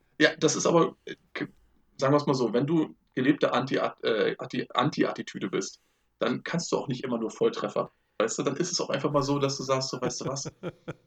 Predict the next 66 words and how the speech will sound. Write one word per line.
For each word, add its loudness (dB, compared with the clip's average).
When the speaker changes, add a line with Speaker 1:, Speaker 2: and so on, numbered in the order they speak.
Speaker 1:
Ich 2
bin 6
jetzt -4
mal -8
so -10
ein -20
bisschen -10
unang-, -12
ich -10
mach -6
jetzt -14
mal, -8
ich -10
mach -4
jetzt -6
hier -6
mal -12
einen -10
auf, -8
auf -12
Sadomaso, -8
auf, -16
auf, -14
auf, -12
äh, -20
Slave 0
Master -4
oder -6
sowas", -4
weißt 0
du? -2
Und 2
dann 4
setze 0
ich -2
mir 2
mal 2
so -2
ein 2
Ding 2
auf 0
und 0
foto-, -10
lass -4
mich 0
mit 2
einer 0
Peitsche 0
fotografieren -2
oder 4
sowas. -4
Nicht -4
jeder 6
Schuss 0
ist -4
ein -4
Treffer. -4
Und 0
auch 4
heute 6
sind -8
viele 0
Bandfotos 0
einfach -2
auch -4
noch, -8